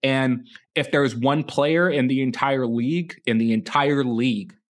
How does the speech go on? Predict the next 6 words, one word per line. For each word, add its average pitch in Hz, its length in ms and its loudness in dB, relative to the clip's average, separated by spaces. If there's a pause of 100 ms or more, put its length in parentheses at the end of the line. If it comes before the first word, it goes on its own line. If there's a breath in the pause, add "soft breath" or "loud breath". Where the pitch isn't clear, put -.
now, 92 320 -6 (640)
who 131 160 0
I 117 140 2
think 117 400 -2 (1700 loud breath)
looks 143 320 -2
at 143 220 2